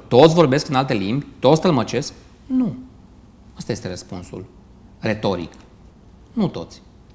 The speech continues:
Unii avem anumite daruri ale Duhului Sfânt. Alții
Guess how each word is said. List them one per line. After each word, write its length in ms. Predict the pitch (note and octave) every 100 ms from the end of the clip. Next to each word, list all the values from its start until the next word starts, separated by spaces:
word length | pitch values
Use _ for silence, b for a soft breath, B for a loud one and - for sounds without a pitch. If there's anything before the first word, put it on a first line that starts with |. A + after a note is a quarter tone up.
| b b b b -
Unii 520 | C4 F3+ A2 F2+ - - - - - - - - -
avem 340 | - C#3+ C3+
anumite 280 | G2+ G2 F#2+
daruri 460 | E2+ C3+ E3 G#2 F#2 - - -
ale 200 | G2 F#2
Duhului 340 | F#2+ G2 F#2
Sfânt. 380 | - - - - b b b b b b b - -
Alții 520 | G3 G3+ C#3+ G#2+ F2